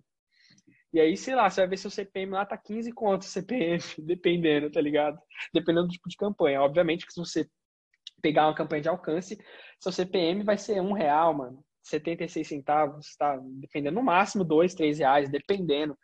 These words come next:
entendeu? É por isso que eu digo que é uma campanha barata. Mas são várias coisinhas, entendeu? Várias coisinhas, pô, bem simples, entendeu?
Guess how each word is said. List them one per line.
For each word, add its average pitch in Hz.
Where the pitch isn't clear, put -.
entendeu? 139
É 135
por 135
isso 180
que 208
eu 185
digo 180
que 185
é -
uma 180
campanha 175
barata. 156
Mas 165
são 214
várias 202
coisinhas, 196
entendeu? 131
Várias 165
coisinhas, 190
pô, 185
bem 165
simples, 185
entendeu? 147